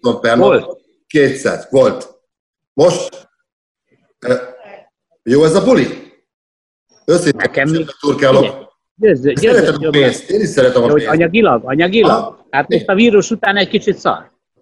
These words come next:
Speaker 1: <laughs> Tudom, tudom, de
Speaker 2: Igen.
Speaker 1: figyelj.
Speaker 2: Úgy egyébként igen, igen. De, de figyelj, de figyelj,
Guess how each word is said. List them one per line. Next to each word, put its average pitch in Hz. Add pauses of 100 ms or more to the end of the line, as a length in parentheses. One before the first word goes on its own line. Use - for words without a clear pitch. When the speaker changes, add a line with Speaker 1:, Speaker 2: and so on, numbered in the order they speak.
(380)
Speaker 1:
<laughs> -
Tudom, 127 (440)
tudom, 127
de 151
Speaker 2:
Igen. 113
Speaker 1:
figyelj. -
Speaker 2:
Úgy 220
egyébként 220
igen, 151
igen. 147
De, 139 (360)
de 139
figyelj, 202 (180)
de 170
figyelj, 139